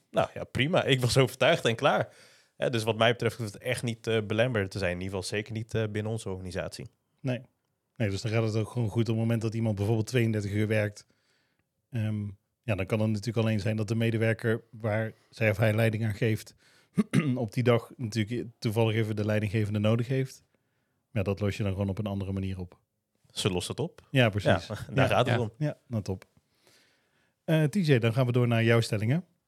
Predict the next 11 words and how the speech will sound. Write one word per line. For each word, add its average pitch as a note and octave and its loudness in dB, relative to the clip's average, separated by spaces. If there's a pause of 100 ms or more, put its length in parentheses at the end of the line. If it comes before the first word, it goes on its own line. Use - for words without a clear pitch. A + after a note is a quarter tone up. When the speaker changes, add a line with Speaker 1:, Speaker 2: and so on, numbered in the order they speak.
(880)
Speaker 2:
Eh, A#2+ 2
Speaker 1:
Mag, A2+ 2
Speaker 2:
stelling B2+ 4
Speaker 1:
mag B2+ 0
ik, - -4 (160)
voordat C3+ -4
we B2+ -4
naar B2 -4
mijn B2+ -4
stelling B2 -12
gaan, C3+ -10